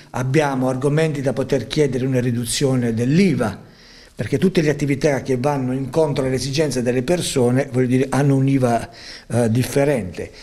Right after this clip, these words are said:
Abbiamo messo sul tavolo anche un discorso sulla formazione che deve essere cambiata, perché i tempi sono cambiati. Un tempo il parrucchiere era visto solo come un lusso, oggi il parrucchiere è un'esigenza,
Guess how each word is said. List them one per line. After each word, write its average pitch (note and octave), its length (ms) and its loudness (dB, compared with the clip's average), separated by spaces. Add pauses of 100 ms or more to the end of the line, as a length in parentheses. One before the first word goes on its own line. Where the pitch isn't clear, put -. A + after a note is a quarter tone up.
(280)
Abbiamo D3+ 320 2
messo D3+ 300 2
sul C3+ 440 0
tavolo C3+ 420 2
anche C3+ 300 -2
un B2+ 80 2
discorso B2+ 460 -2
sulla E3 300 4
formazione D3 1000 2
che A#2+ 120 -2
deve A#2+ 240 2
essere A2+ 500 0 (480)
cambiata, C#3+ 760 2
perché A#2 300 0
i B2 100 2
tempi B2+ 340 0
sono A#2 240 -2
cambiati. D3+ 460 0
Un C3+ 160 0
tempo B2+ 500 0 (460)
il C3 140 -4
parrucchiere C#3 420 2
era B2+ 180 2
visto B2 320 0
solo B2+ 260 2
come C#3 200 2
un F3 160 6
lusso, D#3 560 2
oggi B2+ 280 0
il B2+ 120 0
parrucchiere C3+ 680 2
è C#3 160 2
un'esigenza, C#3 1120 2